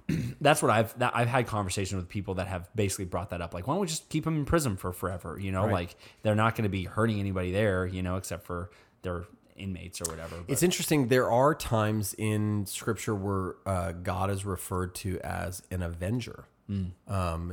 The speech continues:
Speaker 2: in
Speaker 1: Yeah.
Speaker 2: the Old Testament, right?
Speaker 1: Yeah.
Speaker 2: Like, that he, it's right for him to th-,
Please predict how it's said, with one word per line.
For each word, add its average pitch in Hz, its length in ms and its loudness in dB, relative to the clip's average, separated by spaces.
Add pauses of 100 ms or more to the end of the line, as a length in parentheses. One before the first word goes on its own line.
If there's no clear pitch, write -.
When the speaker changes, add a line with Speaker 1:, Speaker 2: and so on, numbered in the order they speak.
Speaker 2:
in 101 100 0
Speaker 1:
Yeah. 98 100 4
Speaker 2:
the 87 60 -2
Old 85 180 -4
Testament, 82 500 -6
right? 95 300 -4
Speaker 1:
Yeah. 101 40 -4
Speaker 2:
Like, 92 220 -4 (360)
that 101 120 -4
he, 113 440 -6
it's 110 220 -2
right 101 520 0
for 101 240 -6
him 95 320 -2
to - 140 -6
th-, 92 140 -8